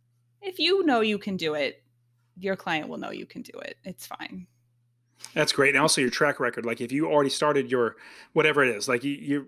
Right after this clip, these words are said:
Speaker 2: you're absolutely right. You already have the experience. So from there, what is one tool, one app? It could be a pen and paper. What is something that you utilize all the time in your life that we should look at?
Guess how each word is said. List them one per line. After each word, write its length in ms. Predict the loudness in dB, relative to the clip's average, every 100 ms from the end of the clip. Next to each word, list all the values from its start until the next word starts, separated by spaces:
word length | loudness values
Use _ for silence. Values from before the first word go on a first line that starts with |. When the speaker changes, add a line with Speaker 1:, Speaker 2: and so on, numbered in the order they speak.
| -8
Speaker 2:
you're 200 | -4 -2
absolutely 460 | -2 -2 0 0
right. 140 | 0 -2
You 100 | -2
already 160 | 0 -2
have 120 | -4
the 60 |
experience. 380 | -6 -4 -4 0
So 260 | 4 4 2 -6 -20 -14
from 240 | 0 2
there, 320 | 4 4 2 -4 _ -16
what 280 | -2 0 4
is 160 | 4 2
one 300 | 2 0 0
tool, 640 | 0 4 6 6 4 0 _ _ _
one 320 | -4 0 0 -2 0
app? 480 | 2 4 4 2
It 100 | -4
could 160 | -2 0
be 100 | 0
a 40 | 0
pen 220 | -2 -4
and 100 | -2
paper. 480 | -4 2 4 2 0 -10 -20 -2
What 180 | 2 4
is 140 | 4
something 280 | 0 0 -2
that 100 | -2
you 160 | -2
utilize 580 | 0 2 2 2 2 2
all 160 | 0 -2
the 80 | 0
time 200 | -2 -2
in 80 | -2
your 100 | 0
life 220 | -2 -4
that 160 | -6
we 100 | -6
should 180 | -4 -4
look 200 | -6 -6
at? 160 | -6